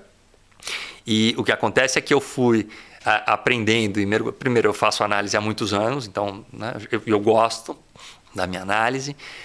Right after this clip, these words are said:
eu acho que me ajuda muito na minha vida pessoal, na minha vida em família, na, na, no meu trabalho.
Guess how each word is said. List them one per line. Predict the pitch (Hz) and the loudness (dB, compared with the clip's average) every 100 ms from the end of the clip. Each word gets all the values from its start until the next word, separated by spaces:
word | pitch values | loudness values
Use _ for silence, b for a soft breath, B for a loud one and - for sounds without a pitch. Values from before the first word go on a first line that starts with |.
| B - | B 0
eu | 117 113 107 104 101 | 4 6 4 2 2
acho | 101 - | -2 -2
que | |
me | 98 | -6
ajuda | 95 101 | -2 -2
muito | 101 120 127 104 95 98 | 2 2 0 -2 -4 -6
na | - 98 | -8 -6
minha | 95 | -4
vida | 92 101 | -4 -6
pessoal, | - - - 98 110 104 | -6 -4 0 2 4 2
na | |
minha | 98 | 0
vida | 92 98 | -4 -6
em | |
família, | 90 - 92 101 107 92 | -6 -6 -2 -2 -2 -4
na, | 95 98 - | -8 -12 -12
na, | 101 95 | -8 -6
no | 92 95 101 | -8 -8 -6
meu | 98 | -4
trabalho. | - - 104 104 127 | -4 0 0 0 -2